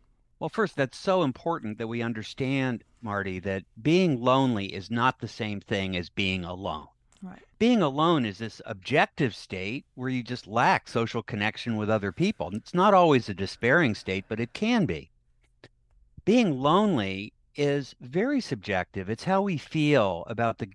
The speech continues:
Speaker 1: gap between the social connections we would like to have, what we aspire to, sometimes we even dream about, and what we feel we do have. So that's what loneliness is. And it's, as I said in my book, one of the most human of feelings
Speaker 2: Right.
Speaker 1: that we want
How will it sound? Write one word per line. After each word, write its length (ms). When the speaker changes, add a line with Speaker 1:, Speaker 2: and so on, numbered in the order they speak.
Speaker 1:
gap 400
between 440
the 60
social 400
connections 580
we 100
would 200
like 280
to 120
have, 420
what 180
we 140
aspire 640
to, 340
sometimes 480
we 140
even 200
dream 300
about, 420
and 140
what 140
we 120
feel 440
we 160
do 240
have. 440
So 180
that's 360
what 140
loneliness 680
is. 300
And 180
it's, 240
as 160
I 100
said 280
in 60
my 140
book, 340
one 160
of 100
the 60
most 320
human 540
of 160
feelings 520
Speaker 2:
Right. 80
Speaker 1:
that 100
we 120
want 320